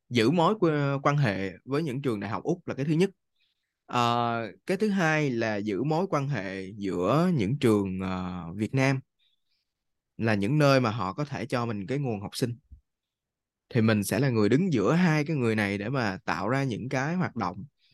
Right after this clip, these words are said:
hay là những cái, ờ, chương trình liên kết, hoặc là khi mà học sinh của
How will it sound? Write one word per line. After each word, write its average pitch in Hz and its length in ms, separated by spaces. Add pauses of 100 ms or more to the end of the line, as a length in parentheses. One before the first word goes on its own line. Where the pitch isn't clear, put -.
(140)
hay 131 140
là 113 100
những 101 320
cái, 156 460
ờ, 123 480 (260)
chương 147 200
trình 107 340 (240)
liên 139 260
kết, 185 240 (400)
hoặc - 340
là 107 300
khi 180 360
mà 113 380
học 101 180
sinh 156 340
của 117 480